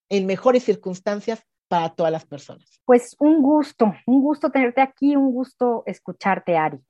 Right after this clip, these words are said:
Speaker 2: Esperemos no sea la última vez, que nos oigamos pronto. Gracias por todo lo que nos platicaste.
Speaker 1: Un abrazo a todas las personas que nos escucharon.
Speaker 2: Y que nadie,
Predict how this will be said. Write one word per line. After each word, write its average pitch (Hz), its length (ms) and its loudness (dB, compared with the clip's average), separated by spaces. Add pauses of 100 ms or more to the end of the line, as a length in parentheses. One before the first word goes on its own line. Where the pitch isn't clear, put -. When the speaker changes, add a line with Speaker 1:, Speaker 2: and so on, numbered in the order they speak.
(100)
Speaker 2:
Esperemos 196 500 -4
no 196 80 -4
sea 185 200 -2
la 175 100 0
última 165 360 -8
vez, 165 300 -16
que - 80 -12
nos 156 240 -10
oigamos 160 560 -8
pronto. 131 380 -10 (160)
Gracias 190 340 -4
por - 200 -10
todo 156 340 -4 (300)
lo 170 100 -6
que 165 80 -6
nos 151 160 -12
platicaste. - 680 -14 (200)
Speaker 1:
Un 180 160 -8
abrazo 170 540 -6
a 175 100 -6
todas 190 260 -6
las 202 140 -6
personas 185 340 -10
que 214 120 -18
nos 202 100 -12
escucharon. 160 560 -14 (260)
Speaker 2:
Y 330 380 8
que 269 140 6
nadie, 262 720 4